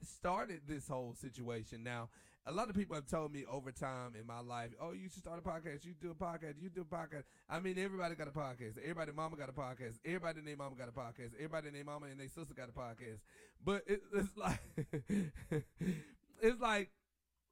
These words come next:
when podcasts were coming out in the pandemic, everybody bought them in bulk. Everybody bought them in bulk, along with Audacity. It was a two-for-one sale. Okay?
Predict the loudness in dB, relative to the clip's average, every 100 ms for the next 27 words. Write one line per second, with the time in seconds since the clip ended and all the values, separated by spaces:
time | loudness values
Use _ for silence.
0 | _ -2 2 6 6 4 2 2 2 0
1 | 0 2 2 0 0 -2 0 0 2 2
2 | 2 -2 _ _ _ _ 2 4 6 4
3 | 4 2 0 -4 -6 -8 -18 -20 _ _
4 | _ 10 12 12 8 6 6 6 6 4
5 | 4 0 0 2 2 2 2 6 10 10
6 | 8 2 6 8 10 8 6 6 2 -2
7 | -4 _ _ 10 12 8 8 10 10 8
8 | 8 6 8 8 8 6 -6 -14 _ _
9 | _ _ _ -8 -4 4 6 6